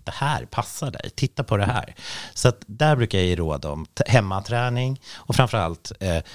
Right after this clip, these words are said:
muskelträning. Och vill man ha ett smart råd, det här var en professor på vår diabetesexpert som visade en jättefin studie på hur mycket promenader man måste gå för att få effekt på H b A ett C.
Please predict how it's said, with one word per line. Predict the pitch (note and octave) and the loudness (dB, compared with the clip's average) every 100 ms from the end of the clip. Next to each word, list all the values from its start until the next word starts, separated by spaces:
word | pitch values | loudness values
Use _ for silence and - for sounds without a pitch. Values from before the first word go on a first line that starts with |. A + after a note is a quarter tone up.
| - | 2
muskelträning. | A#2 A2+ - F#2+ F#2+ D3 B2+ D2 A#1+ A#2 _ _ _ - - F#2 | 4 4 0 -2 2 2 2 -2 -8 -12 _ _ _ -14 -10 2
Och | A#2 | 4
vill | |
man | C#3+ C#3 | 4 4
ha | E3+ | 4
ett | D3+ | 2
smart | - E3+ D#3+ - | 0 2 2 0
råd, | C2+ D2+ - - | -8 -8 -6 -2
det | |
här | G#2 A#2+ | 0 0
var | G#2+ | -2
en | F#2 F#2 F#2+ | -4 -6 -6
professor | A2+ G#2+ G#2+ - B2 | -10 -6 -6 -6 -8
på | - G2 | -6 -4
vår | F2+ E2 F2+ | 0 0 -2
diabetesexpert | F2 F2+ G2+ F#2 - E2+ - - - - G2 - - A#2+ - | -2 0 0 -2 -2 -4 -2 -4 -8 -8 -8 -4 -2 -2 -2
som | - G2 D#2+ - | -8 -6 -8 -12
visade | F#2 A2+ G2+ G2+ | -2 2 2 4
en | A2+ | 2
jättefin | C3+ C3+ C#3+ | 2 2 2
studie | C3 E3+ C3+ D2 | 2 2 2 0
på | - - E2+ | 4 4 6
hur | G#2 | 4
mycket | A2+ - F#2 - | 4 0 -4 6
promenader | A#2 B2+ C#3+ C#3 G#2 | 6 8 2 2 2
man | G2 | 0
måste | F2+ G2+ | -2 -2
gå | B2 C3+ | 2 2
för | - F#2 | 2 0
att | |
få | - | 2
effekt | E2+ - - - | 0 0 -2 -2
på | E2+ | -6
H | |
b | E2+ F#2+ | -4 -4
A | G2+ | -4
ett | - | -4
C. | F#2+ | -4